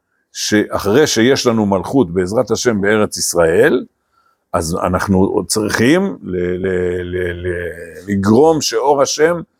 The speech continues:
יתפשט בכל העולם, ושכל העולם י-, ישמור שבע מצוות בני נוח. ודאי שלא בכפייה, בסדר? אז, אז, אז אפילו, הפסקה שלמדנו בשבוע שעבר,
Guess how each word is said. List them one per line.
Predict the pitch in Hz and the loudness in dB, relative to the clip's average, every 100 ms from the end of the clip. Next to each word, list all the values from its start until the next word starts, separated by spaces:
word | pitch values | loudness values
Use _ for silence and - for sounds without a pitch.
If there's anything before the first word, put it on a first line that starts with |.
| _ 92 | _ -14
יתפשט | - - - 147 | -8 -4 0 2
בכל | 104 104 - 120 | 2 2 2 4
העולם, | 98 87 113 180 - - _ _ | 4 4 2 0 -2 -10 _ _
ושכל | - - 80 101 | -16 -14 -4 0
העולם | 110 143 202 165 | 2 2 0 -2
י-, | - 82 | -4 -2
ישמור | 147 - 175 - | -4 -2 -2 -2
שבע | 120 135 | -2 -4
מצוות | 135 117 151 | -4 -4 -4
בני | 147 110 | -2 -4
נוח. | 104 98 - _ _ _ - | -2 -2 -4 _ _ _ -2
ודאי | 117 120 | 2 2
שלא | - 196 147 | 2 2 2
בכפייה, | 120 - - 71 69 _ _ _ _ | -2 -8 -8 -8 -10 _ _ _ _
בסדר? | 123 165 - 170 _ _ _ - | -6 -4 -4 -6 _ _ _ -4
אז, | 101 90 - | -4 -2 0
אז, | 117 104 - 131 - | 0 0 -8 -12 -4
אז | - - - - - | -4 -2 -4 -6 -4
אפילו, | 101 - 180 170 - 117 | -4 0 2 2 0 -4
הפסקה | - 107 - 185 | -4 -6 0 0
שלמדנו | 160 156 190 175 | 0 -2 -2 -4
בשבוע | 139 143 165 | -4 -2 0
שעבר, | 143 170 170 | 0 0 0